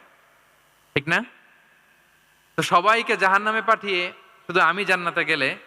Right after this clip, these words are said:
এটা আমার ভাল লাগবে না ওই জান্নাতে। তো আমরা কিভাবে আমাদের জান্নাতের দলকে ভারী করতে পারি, এই চেষ্টাটা আমাদের বেশি বেশি করতে হবে, কি বলেন?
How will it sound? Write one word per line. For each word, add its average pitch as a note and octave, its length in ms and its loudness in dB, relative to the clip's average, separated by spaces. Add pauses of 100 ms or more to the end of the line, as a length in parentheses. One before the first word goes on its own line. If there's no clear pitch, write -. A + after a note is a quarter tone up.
(580)
এটা B2+ 200 0
আমার A#2+ 160 -2
ভাল A#2+ 180 -2
লাগবে B2+ 300 -2
না G2+ 80 -6
ওই G#2 100 -4
জান্নাতে। F#2+ 460 -8 (380)
তো D3 60 0 (120)
আমরা D#3 260 -2
কিভাবে F#3+ 400 -2
আমাদের E3 320 -2
জান্নাতের C#3+ 600 -4
দলকে E3 400 2
ভারী C#3 260 -6
করতে B2+ 280 -10
পারি, A2 200 -2
এই E3+ 200 0
চেষ্টাটা C#3+ 360 -4
আমাদের A#2+ 200 -2
বেশি A#2 220 0
বেশি A2+ 180 -2
করতে - 280 -4
হবে, F#2+ 160 0
কি - 100 -10
বলেন? D#3 300 0